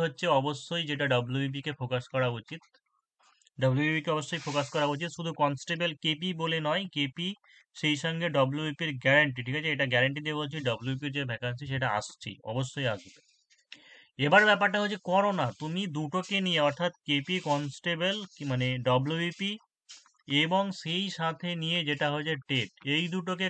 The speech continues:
কম্বিনেশন করে তুমি প্রিপারেশন নিতে পারবে। কিন্তু বললাম যাদের ক্ষেত্রে ফিজিক্যাল বা এই সমস্ত জিনিস ভালো আছে, ঠিক আছে, তাদের পক্ষে এটাকে আগে বেশি টার্গেট করো, মানে এটা ফার্স্ট প্রেফারেন্স হিসেবে রাখো, সেকেন্ড প্রেফারেন্স হিসেবে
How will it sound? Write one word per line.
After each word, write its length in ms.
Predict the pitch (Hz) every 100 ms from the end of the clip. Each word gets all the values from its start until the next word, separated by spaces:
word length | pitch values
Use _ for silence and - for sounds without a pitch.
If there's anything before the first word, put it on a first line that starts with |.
| -
কম্বিনেশন 560 | 147 143 156 165 175 170
করে 140 | 170 175
তুমি 120 | 175 165
প্রিপারেশন 500 | 151 147 151 147 160
নিতে 220 | 143 160 151
পারবে। 340 | 147 143 120 101 - _ - - - - _
কিন্তু 180 | 156 170 147
বললাম 320 | 151 165 185 190 143
যাদের 240 | 147 165 165
ক্ষেত্রে 300 | 180 170 185 175
ফিজিক্যাল 500 | 151 139 165 170 170
বা 80 | 160
এই 100 | 147 139
সমস্ত 220 | 160 147 160
জিনিস 180 | 165 170 131
ভালো 300 | - 123 151 175 160
আছে, 220 | 131 117 - - - _ _ -
ঠিক 80 | 165
আছে, 120 | 156 135
তাদের 220 | 135 151 170
পক্ষে 200 | 156 170
এটাকে 300 | 139 147 147 156
আগে 200 | 139 143
বেশি 220 | 135 170 -
টার্গেট 300 | 143 135 135 -
করো, 120 | 123
মানে 120 | 127 139
এটা 160 | 135 147
ফার্স্ট 280 | - 151 - _
প্রেফারেন্স 440 | 147 139 160 170 143
হিসেবে 220 | 147 147 127
রাখো, 180 | 110 104 - - - - - -
সেকেন্ড 260 | 143 165 160
প্রেফারেন্স 360 | 160 160 160 151
হিসেবে 280 | 147 151